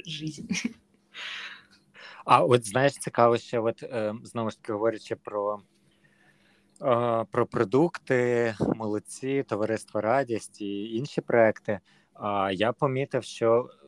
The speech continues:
Speaker 2: ну, якби це, це все львівський період, але в харківський період твоєї творчості була схожа історія, коли ти була учасницею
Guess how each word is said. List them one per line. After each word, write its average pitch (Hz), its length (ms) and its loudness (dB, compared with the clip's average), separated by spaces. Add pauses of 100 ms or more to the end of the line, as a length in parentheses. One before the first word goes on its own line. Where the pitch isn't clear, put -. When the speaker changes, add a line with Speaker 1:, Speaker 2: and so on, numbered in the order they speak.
(300)
Speaker 2:
ну, 120 280 0
якби 110 280 2
це, 120 260 4
це - 120 0
все - 200 2
львівський 131 460 4
період, 117 460 2
але 110 240 0
в 98 60 -8
харківський 127 580 2
період 113 440 -2
твоєї 107 340 -8
творчості - 720 -6 (340)
була 107 340 6
схожа 123 380 2
історія, 110 460 0
коли 104 300 -4
ти 110 540 -4 (100)
була 107 320 -2
учасницею 104 960 -2